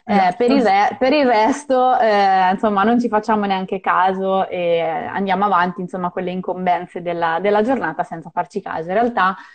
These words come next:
Speaker 1: il nostro ciclo ci parla tantissimo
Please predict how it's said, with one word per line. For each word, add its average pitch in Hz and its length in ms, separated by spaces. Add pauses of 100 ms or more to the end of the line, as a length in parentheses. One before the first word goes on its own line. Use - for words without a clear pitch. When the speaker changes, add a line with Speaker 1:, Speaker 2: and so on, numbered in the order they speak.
(280)
Speaker 1:
il 208 100
nostro 190 200
ciclo 196 320
ci 185 180
parla 196 380
tantissimo 240 920